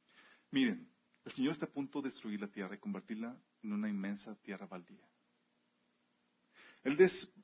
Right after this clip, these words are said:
él devasta la superficie de la tierra y dispersa a los habitantes,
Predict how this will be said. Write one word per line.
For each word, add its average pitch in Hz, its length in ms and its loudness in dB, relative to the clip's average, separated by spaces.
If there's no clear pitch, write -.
él 131 100 0
devasta 139 380 6
la 143 80 0
superficie 120 480 -4
de 107 60 -4
la 98 100 -2
tierra 117 360 -2
y 104 120 -20
dispersa 113 560 -6
a - 20 -6
los 117 180 -8
habitantes, 104 680 -14